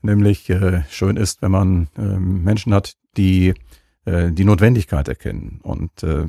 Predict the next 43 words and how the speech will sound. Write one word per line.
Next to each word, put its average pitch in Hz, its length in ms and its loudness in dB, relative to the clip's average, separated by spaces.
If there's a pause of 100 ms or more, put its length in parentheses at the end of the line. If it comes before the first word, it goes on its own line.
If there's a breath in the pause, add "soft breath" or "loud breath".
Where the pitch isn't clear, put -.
Helmut 107 280 0
sagte - 280 -2
eben, 98 400 0
dass - 200 -4
er 95 440 2
der 87 200 -2
Feuerwehr 101 680 2 (160)
immer 95 400 2 (440)
eine 85 360 -2
C - 140 -8
D 104 160 0
zur - 160 -6
Verfügung 76 340 -4
gestellt - 380 -8
hat. - 180 -4 (720)
Das - 220 -2
kann 101 120 2
ich 98 80 2
bestätigen. 82 680 -2
Nicht 110 200 0
nur - 80 0
der 87 100 0
Feuerwehr, 131 580 2 (140)
sondern 104 760 0
auch 95 240 0
mir. 87 400 2
Zum 92 220 -6
Jahresende 110 720 2
habe 107 200 0
ich 95 100 -4
immer 120 420 2
von 101 360 0
Helmut 107 460 2 (300)
eine 107 220 2
C - 140 -2
D 101 140 4
bekommen, 151 480 2 (520)
wo 107 300 4
zum 104 200 0
Beispiel 104 520 2
Aufnahmen 117 480 2
drauf 107 260 0
waren 78 220 -4